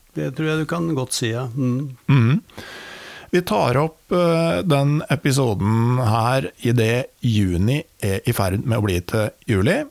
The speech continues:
Speaker 2: Du har akkurat fullført innspurten på den nye boka di, Fjellene har meg nå.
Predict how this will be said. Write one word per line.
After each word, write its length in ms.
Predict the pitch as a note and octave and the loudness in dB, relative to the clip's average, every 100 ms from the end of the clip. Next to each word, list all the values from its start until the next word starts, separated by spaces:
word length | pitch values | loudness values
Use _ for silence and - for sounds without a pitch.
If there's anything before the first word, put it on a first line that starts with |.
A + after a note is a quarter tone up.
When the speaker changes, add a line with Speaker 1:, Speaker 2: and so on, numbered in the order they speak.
| _ _ _ - | _ _ _ -4
Speaker 2:
Du 420 | B2 A2 A#2 B2 | 0 2 4 2
har 300 | A2+ B2 C#3 | 2 0 0
akkurat 500 | - - G#2+ G2 - - | -2 -2 -2 -2 -4 -12
fullført 640 | - B2+ F#2+ - G2 A2+ - _ - | -4 -2 -2 -2 -2 -2 -8 _ -2
innspurten 1040 | A2 F#2 - - G2 - - A#2+ C#3+ E3+ | 0 0 -4 -6 -8 -8 -6 -2 -2 -2
på 180 | - G2 | -2 -2
den 200 | A2 A2 | 0 0
nye 500 | A2 F2 E2+ F2+ F2+ | 2 2 2 0 0
boka 340 | G2 F2 E2+ F2 | 0 -2 0 0
di, 220 | B2 A3+ - _ _ | 0 -2 -6 _ _
Fjellene 680 | - A#2 E2 F2+ F#2 G2 G#2+ _ - | -4 -2 0 0 0 0 -4 _ -4
har 220 | G2 E2+ E2+ | 0 0 0
meg 300 | G2 F2+ F#2 | 0 2 2
nå. 280 | G#2+ B3 | 0 -2